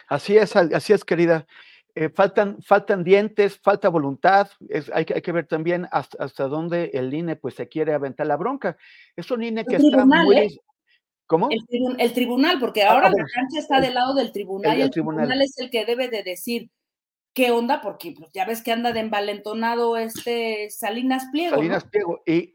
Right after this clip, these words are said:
Speaker 1: y lo que, y, y que anda también muy a-, muy amenazador. O sea,
Speaker 2: Exacto.
Speaker 1: sabemos que en un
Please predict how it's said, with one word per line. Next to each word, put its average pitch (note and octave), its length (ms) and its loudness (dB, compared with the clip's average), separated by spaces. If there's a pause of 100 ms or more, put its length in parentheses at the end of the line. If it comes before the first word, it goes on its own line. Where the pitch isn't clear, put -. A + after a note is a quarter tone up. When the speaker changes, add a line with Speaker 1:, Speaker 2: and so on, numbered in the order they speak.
Speaker 1:
y D3+ 60 -2
lo D3 160 -4
que, C#3 200 -14
y, D3 420 -4
y C3+ 60 -6
que - 120 -6
anda E3 160 0
también D#3+ 320 -6
muy D#3 200 -2
a-, D#3+ 80 0
muy D3+ 240 -6
amenazador. D#3 640 -6 (460)
O A#2 120 -12
sea, C3+ 120 -2
Speaker 2:
Exacto. C3+ 60 -8
Speaker 1:
sabemos D#3 340 -2
que E3 260 -6
en D3 280 -6
un E3+ 360 -6